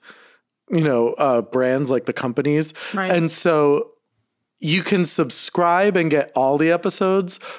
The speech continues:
Speaker 1: or you can listen to about half of them for free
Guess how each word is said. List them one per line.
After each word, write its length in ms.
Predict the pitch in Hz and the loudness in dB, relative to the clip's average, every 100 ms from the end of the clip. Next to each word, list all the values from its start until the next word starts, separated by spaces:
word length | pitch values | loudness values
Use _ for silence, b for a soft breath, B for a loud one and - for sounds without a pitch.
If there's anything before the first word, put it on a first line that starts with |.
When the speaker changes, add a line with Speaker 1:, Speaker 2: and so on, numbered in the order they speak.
| B | B
Speaker 1:
or 140 | 185 170 | 2 4
you 160 | 165 | 2
can 400 | 156 175 151 143 | 0 0 2 2
listen 380 | 135 156 - 160 | 2 2 2 -2
to 260 | 151 151 131 - | 0 -2 -2 -4
about 340 | 139 139 127 | 0 0 0
half 300 | - 135 - | -2 -2 0
of 140 | 151 131 | -2 0
them 220 | 143 131 | 0 -2
for 200 | - 135 | -4 -6
free 560 | - 131 127 131 147 | -2 0 2 2 0